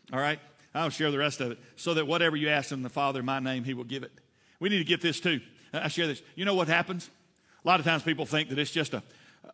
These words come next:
if I ask Daddy for anything, he's gonna give it to me because he loves me. No, he's not gonna give you a sports car with two doors if you got three kids.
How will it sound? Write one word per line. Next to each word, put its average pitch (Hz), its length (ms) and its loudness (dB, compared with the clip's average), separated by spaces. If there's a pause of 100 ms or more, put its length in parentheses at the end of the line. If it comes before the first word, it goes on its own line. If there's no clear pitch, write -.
(120)
if - 260 -2
I 175 160 6
ask 156 240 2 (200)
Daddy 170 240 6
for 156 120 0
anything, 170 340 2
he's 175 100 2
gonna 151 140 0
give 160 140 4
it 156 100 -4
to 160 120 2
me 147 100 -2
because 143 300 -2
he 185 80 2
loves 220 380 4
me. 123 120 -8 (1600)
No, 131 440 -2
he's 151 100 -8
not 214 120 2
gonna 165 120 0
give 151 160 0
you 156 80 2
a 139 40 -2
sports 165 320 -4
car 143 200 0
with 120 140 -6
two 160 140 -2
doors 143 340 -2
if 110 80 -14
you 123 60 -10
got 139 180 -2
three 131 160 -6
kids. 110 400 -8